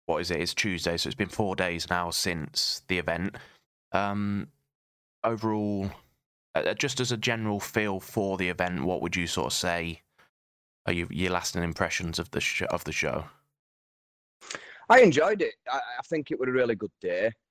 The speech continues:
Speaker 2: And I think after two years of being shut away and there's been no gaming events that, well, you know, apart from the digital, um, I thought it were great. And I thought, you know,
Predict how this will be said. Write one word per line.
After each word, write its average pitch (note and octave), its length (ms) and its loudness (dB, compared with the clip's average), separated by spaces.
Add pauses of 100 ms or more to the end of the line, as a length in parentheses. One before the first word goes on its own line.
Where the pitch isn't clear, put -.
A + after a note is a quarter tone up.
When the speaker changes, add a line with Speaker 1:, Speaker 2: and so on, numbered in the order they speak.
Speaker 2:
And A2 160 0
I A2+ 100 0
think B2 260 -6
after A2+ 240 -2
two B2 280 0
years A2 260 4
of G2+ 100 -10
being G#2+ 200 0
shut - 240 -2
away G2+ 260 4
and G#2 100 0
there's G2 260 -8
been G#2 200 2
no F#2+ 160 0
gaming F#2 340 -2
events F#2 380 -4
that, C2+ 100 -18
well, E2+ 240 -2 (320)
you F2 120 -4
know, D#2+ 80 -6
apart F2+ 280 0
from F#2+ 120 -6
the E2+ 80 -2
digital, F2+ 560 0 (680)
um, G#2+ 500 8 (120)
I - 40 0
thought F3+ 220 0
it C3+ 60 -2
were A2+ 80 -4
great. B2 400 0 (180)
And A#2+ 100 -6
I A#2+ 40 -6
thought, B2 360 -2
you B2+ 140 -4
know, G#2+ 260 0